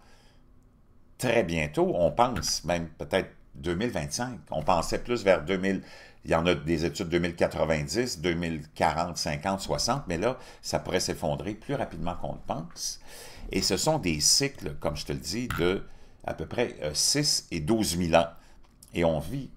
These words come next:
et on est, euh, contraint à tous ces cycles-là, que ce soit au niveau social, économique, politique, militaire, guerrier, pandémie, tout est cyclique. Et là,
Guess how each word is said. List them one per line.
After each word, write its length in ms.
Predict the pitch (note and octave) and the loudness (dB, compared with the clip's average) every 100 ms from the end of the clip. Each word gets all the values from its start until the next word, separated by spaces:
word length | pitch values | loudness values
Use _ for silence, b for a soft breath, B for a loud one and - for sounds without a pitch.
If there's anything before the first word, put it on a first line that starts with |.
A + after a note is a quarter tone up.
| - - - - - | -18 -20 -20 -20 -16
et 200 | D2 D2+ - | -10 -10 -8
on 340 | D#2+ D#2 D2+ G#2 | -8 -6 -4 -4
est, 240 | C3+ - - - - _ - | -4 -8 -20 -20 -20 _ -20
euh, 100 | D2 - - | -18 -16 -6
contraint 480 | E2+ D2+ F2 F#2+ F#2+ - | -4 -4 -4 -6 -6 -12
à 80 | - | -18
tous 160 | - | -10
ces 220 | - D#2+ | -6 -4
cycles-là, 640 | D2 - D2+ D2 C#2+ E2 - B B B | -6 -6 -4 -4 -2 -2 -4 B B B
que 100 | - | -8
ce 120 | D2 | -6
soit 160 | D#2+ F2 | -2 0
au 20 | |
niveau 220 | D#2+ D2+ | 0 0
social, 420 | D2+ E2+ - A2 F2 | -2 -2 -2 0 -2
économique, 640 | D2+ E2+ D2 C#2+ F2+ - - | -2 -4 -4 -4 -8 -10 -4
politique, 880 | E2 C#2+ B1 - F#2+ F#2+ - - - b b b | -4 -4 -10 -8 -6 -6 -8 -20 -20 b b b
militaire, 1000 | E2+ B2 G#2 D#2+ - C#3+ D3 C#3+ G#2+ E2+ | 0 0 0 -2 8 12 12 10 4 2
guerrier, 760 | A#2 A#2+ G#2+ A2+ C3+ D3 D3+ | 8 8 8 4 4 4 4
pandémie, 960 | D3 B2 A2+ G2 G2+ G#2+ C3+ C#3+ D3 D3 b b b b b - - - | 4 4 4 6 4 4 0 0 -2 -6 b b b b b -20 -18 -6
tout 140 | - D3 - - - - | -2 -2 -2 -18 -12 -2
est 240 | G2 G2 - | 0 0 -2
cyclique. 720 | - - F2 - D2+ - - | 2 2 0 -4 -8 -8 -14
Et 100 | - | -4
là, 340 | D2 G2 - | 4 4 4